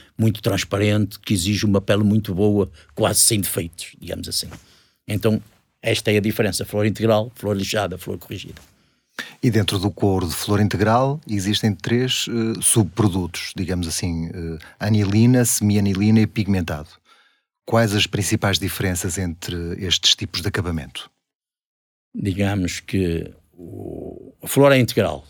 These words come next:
Speaker 1: não se mexeu na flor. Vamos apenas,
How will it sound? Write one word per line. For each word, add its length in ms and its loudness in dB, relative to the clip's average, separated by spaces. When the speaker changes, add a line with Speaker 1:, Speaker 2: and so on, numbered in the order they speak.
Speaker 1:
não 180 -2
se 140 2
mexeu 200 4
na 120 4
flor. 280 -8
Vamos 300 0
apenas, 640 0